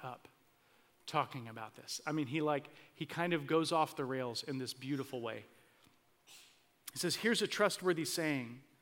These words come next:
that deserves full acceptance. Christ Jesus came into the world to save sinners, of whom I am the worst." Paul feels the tension between who he should be and who he is.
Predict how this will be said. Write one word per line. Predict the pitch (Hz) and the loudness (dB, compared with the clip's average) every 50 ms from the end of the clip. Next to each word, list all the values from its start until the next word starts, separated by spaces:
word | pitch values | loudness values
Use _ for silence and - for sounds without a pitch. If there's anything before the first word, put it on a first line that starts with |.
| _ _ _ _ _ _ _ _ _ _ _ - - | _ _ _ _ _ _ _ _ _ _ _ -4 -2
that | 170 156 | -2 0
deserves | 135 151 135 143 175 170 151 - - | 0 2 4 6 6 6 4 4 0
full | - - 170 156 151 | 0 2 2 2 2
acceptance. | 131 - - - 147 135 - - 131 120 - - - - - - - - - - _ _ _ _ _ _ - - - - - - - | 2 0 0 -2 -2 -4 -6 -8 -12 -12 -10 -8 -8 -6 -6 -6 -8 -12 -20 -20 _ _ _ _ _ _ -20 -20 -20 -20 -20 -14 -6
Christ | - - 226 226 233 247 - - 170 151 | 2 6 8 8 8 8 6 4 0 0
Jesus | 139 143 196 202 208 175 139 156 151 - - - | -2 0 0 2 2 2 2 0 0 0 0 -2
came | - - 180 175 170 170 175 | -2 0 0 0 0 0 -2
into | 175 196 196 220 220 190 - 208 | -2 -2 0 0 0 0 0 4
the | 196 202 | 4 4
world | 180 151 160 160 156 160 156 156 - | 4 6 6 6 6 6 4 2 -2
to | - 156 | -4 -4
save | - - - - 196 196 214 214 - | -2 0 2 2 4 4 4 4 2
sinners, | - - - - - - 202 196 175 147 127 123 139 151 160 160 - - - - - - - - - - - | 2 2 2 2 2 2 0 0 0 0 0 -2 -2 -4 -6 -6 -6 -8 -8 -10 -20 -20 -20 -20 -20 -6 2
of | - 190 208 220 170 | 6 8 8 8 6
whom | 175 165 170 202 208 208 202 196 196 - - | 2 -4 -2 0 0 2 2 0 0 0 4
I | 190 196 220 226 233 233 240 233 233 240 240 233 - - - - _ _ _ _ _ - | 6 8 10 10 10 10 8 6 4 2 0 -2 -6 -12 -20 -20 _ _ _ _ _ -4
am | 208 202 196 202 202 196 190 190 190 190 185 - - - - - _ _ - | 0 2 2 4 4 2 2 0 -2 -6 -10 -12 -18 -20 -20 -20 _ _ -2
the | 151 165 | -2 0
worst." | 151 139 139 139 113 101 - - - - - - - - - - - - - - - _ _ _ _ _ _ _ - | 0 0 0 -2 -2 -4 -4 -2 0 0 0 0 -4 -6 -10 -12 -12 -14 -20 -20 -20 _ _ _ _ _ _ _ -6
Paul | - - 185 185 185 | 0 2 4 4 4
feels | - - - 190 175 175 165 160 147 - - | 2 -2 -4 0 2 2 2 2 0 -2 -4
the | - 123 | -6 -8
tension | - - 139 131 - - 127 113 110 107 | -8 -6 -6 -6 -6 -6 -8 -10 -12 -12
between | 104 120 - - 139 127 123 123 113 113 117 - - | -14 -12 -12 -10 -8 -8 -8 -8 -10 -12 -12 -8 -6
who | 143 135 | -4 -4
he | 127 131 123 | -4 -4 -4
should | - - 139 120 117 | -4 -4 -4 -6 -6
be | - 139 135 135 | -8 -10 -8 -8
and | 120 120 | -10 -10
who | 120 127 127 | -12 -12 -12
he | 127 127 | -12 -14
is. | - - - - - - | -16 -18 -20 -20 -20 -20